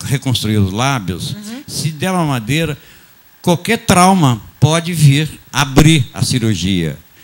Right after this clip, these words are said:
Speaker 1: Então, tem que ser dado pela colher durante uns doze a quinze dias até emendar os lábios. No momento que você faz a cirurgia,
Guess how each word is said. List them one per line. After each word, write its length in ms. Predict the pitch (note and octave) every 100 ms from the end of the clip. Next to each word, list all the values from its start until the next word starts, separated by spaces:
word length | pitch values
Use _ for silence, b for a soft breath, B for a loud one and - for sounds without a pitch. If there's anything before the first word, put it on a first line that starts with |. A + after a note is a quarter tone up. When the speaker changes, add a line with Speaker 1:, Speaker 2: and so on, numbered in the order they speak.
| B
Speaker 1:
Então, 580 | - G#2+ - G#2+ C3 D#3+ B B B _
tem 160 | G#2
que 80 | G#2
ser 440 | - G2+ A2 C#3 C#3 _
dado 480 | - G2+ G#2+ A#2 C#3 _ _ _ _ _
pela 440 | A2 G2+ A2+ C#3 _ _
colher 440 | C#3+ C#3+ C#3 C3+ - -
durante 560 | G2 G2+ G#2+ A2+ B2+ A#2+
uns 280 | - B2 G#2+
doze 440 | F#3 B2+ C3+ B2+ -
a 100 | A2
quinze 400 | - A#2+ A#2 B2
dias 400 | F2 G#2 A#2 - B B -
até 680 | C#3 D3 - C#3+ C#3 E3 G3 - -
emendar 720 | B2+ C#3+ C#3+ A#2 G#2 A#2 - _
os 160 | B2 A#2
lábios. 500 | A#2 G2+ C#2+ C#2 - B B B B B _
No 200 | C#3+ G#3
momento 440 | F#3 D#3+ D#3 D#3+
que 60 | -
você 120 | -
faz 200 | - A2+
a 60 | A2+
cirurgia, 680 | - C3 B2+ A#2+ D#3 F#3